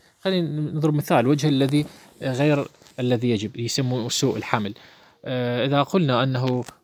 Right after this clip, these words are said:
كل ماء لا يتنجس بملاقاة النجاسة، خلينا وياها قيد، إذا بلغ كرا. زين، هذا القيد لو حذف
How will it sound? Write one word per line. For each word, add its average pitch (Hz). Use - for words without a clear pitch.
كل 180
ماء 120
لا 156
يتنجس 156
بملاقاة 143
النجاسة، 160
خلينا 147
وياها 139
قيد، 180
إذا 147
بلغ 160
كرا. 107
زين، 110
هذا 175
القيد 147
لو 160
حذف 147